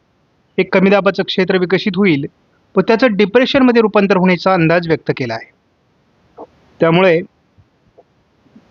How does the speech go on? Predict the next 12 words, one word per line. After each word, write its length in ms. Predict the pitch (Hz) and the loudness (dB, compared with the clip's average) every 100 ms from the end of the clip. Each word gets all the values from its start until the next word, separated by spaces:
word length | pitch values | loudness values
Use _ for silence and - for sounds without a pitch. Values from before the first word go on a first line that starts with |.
| _ _ _ | _ _ _
बदलत्या 480 | 196 208 247 269 269 | 0 4 2 2 0
हवामानानुसार 680 | 233 226 214 196 165 139 160 _ _ _ _ _ _ _ _ _ _ _ _ _ _ _ _ 587 - _ - | 2 0 0 -2 -4 -10 -10 _ _ _ _ _ _ _ _ _ _ _ _ _ _ _ _ -20 -20 _ 0
लवकरच, 680 | 185 196 190 240 240 233 - | 2 2 0 0 0 -2 -2
अ, 140 | 214 214 - - _ _ _ _ _ _ _ _ _ _ _ _ _ _ _ _ _ _ _ | 0 0 -4 -12 _ _ _ _ _ _ _ _ _ _ _ _ _ _ _ _ _ _ _
बंगालच्या 440 | 175 185 214 220 220 | 0 2 2 2 0
उपसागरात 500 | 196 - 185 180 175 - - | -2 -2 -2 0 -2 -6 -8
डिप्रेशनची 680 | 180 170 175 - 180 180 | -4 0 0 0 0 0
निर्मिती 360 | 175 165 165 175 | 0 0 0 2
होईल 380 | 175 185 131 131 _ _ _ _ | 4 4 0 -4 _ _ _ _
असा 200 | 156 - | -6 -2
अंदाज 300 | 196 147 127 | 0 0 -2
आहे. 180 | 120 - | -8 -18